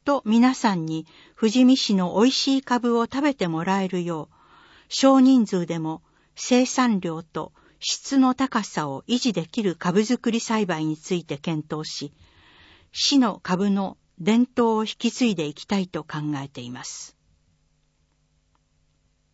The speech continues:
株の美味しい食べ方。鶏肉と柿と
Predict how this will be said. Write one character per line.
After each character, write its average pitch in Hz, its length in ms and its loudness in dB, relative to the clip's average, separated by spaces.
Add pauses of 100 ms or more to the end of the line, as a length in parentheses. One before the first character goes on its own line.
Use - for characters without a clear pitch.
(720)
株 254 320 4
の 254 280 4
美 220 40 4
味 262 140 4
し 269 260 0
い 247 80 -4
食 202 100 -4
べ 190 140 -2
方。 - 380 -10 (760)
鶏 269 280 2
肉 277 300 0
と - 280 -6 (100)
柿 - 360 -6
と 277 260 -2